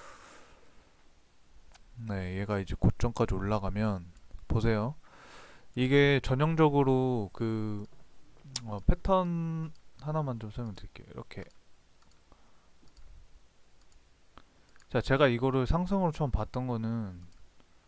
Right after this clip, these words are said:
이 바닥에서 올라오는 얘가 이렇게 수렴을 세 번 했단 말이에요. 그리고 지금 이렇게 비비고 있잖아요, 여기서. 자, 이러면 쏘면 여기는 다이버전스 이렇게 세 번 걸려요.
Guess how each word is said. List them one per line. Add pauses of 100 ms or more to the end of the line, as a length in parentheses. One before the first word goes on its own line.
(920)
이
바닥에서
올라오는
얘가
이렇게
수렴을
세
번
했단
말이에요. (120)
그리고
지금
이렇게
비비고
있잖아요, (160)
여기서. (720)
자,
이러면
쏘면 (380)
여기는
다이버전스
이렇게
세
번
걸려요.